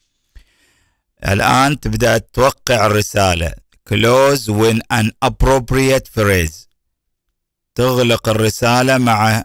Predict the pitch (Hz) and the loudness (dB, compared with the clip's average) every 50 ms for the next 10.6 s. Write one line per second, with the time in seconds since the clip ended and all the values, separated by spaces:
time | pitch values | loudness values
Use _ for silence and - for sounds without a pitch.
0 | - - 87 113 107 95 90 95 - - 107 107 110 117 123 - - - 123 127 | -8 -10 -6 -4 -4 -2 -4 -4 -4 -2 -2 -2 0 -2 -2 -4 -2 -2 0 0
1 | 131 135 147 _ _ _ _ _ _ _ _ _ _ - - 117 120 131 135 135 | 0 -2 -8 _ _ _ _ _ _ _ _ _ _ -6 -4 -2 0 2 2 2
2 | 135 123 - - - 87 82 87 80 60 - - _ _ _ _ - 107 113 120 | 2 0 -2 -4 -6 -4 -4 -4 -6 -6 -10 -16 _ _ _ _ -4 -2 0 0
3 | 117 107 110 107 120 120 120 113 101 92 90 92 98 101 110 104 - 123 120 110 | 0 -2 -4 -2 0 0 0 0 0 -2 -4 -4 -2 -4 -4 -4 -2 -2 0 0
4 | 95 85 82 80 _ _ _ - 131 135 147 143 _ - - 135 120 113 113 113 | 0 -2 -4 -8 _ _ _ -6 -2 -2 -2 -4 _ -6 -2 0 0 2 2 2
5 | 113 113 113 107 110 113 _ _ _ _ _ _ _ _ _ _ _ _ _ _ | 2 0 0 -2 -4 -10 _ _ _ _ _ _ _ _ _ _ _ _ _ _
6 | _ _ _ _ _ - - - 131 135 135 117 113 110 110 104 - - - 104 | _ _ _ _ _ -16 -6 -4 -2 0 0 0 0 0 0 -4 -4 -6 -4 -4
7 | 101 98 - _ _ _ _ _ _ _ _ _ - 98 98 104 117 135 131 - | -4 -4 -6 _ _ _ _ _ _ _ _ _ -6 -2 0 2 2 0 0 0
8 | - 120 120 113 113 110 110 107 107 104 104 104 107 107 107 113 113 - _ _ | 0 2 2 2 2 2 2 4 4 2 2 0 0 -2 -2 -4 -6 -10 _ _
9 | _ _ _ _ _ _ _ _ _ _ _ _ _ _ - 101 104 104 107 107 | _ _ _ _ _ _ _ _ _ _ _ _ _ _ -6 -4 -2 0 0 0
10 | 107 104 104 101 101 98 101 95 98 98 101 | 0 0 -2 -2 -2 -2 -2 -2 -2 -2 -4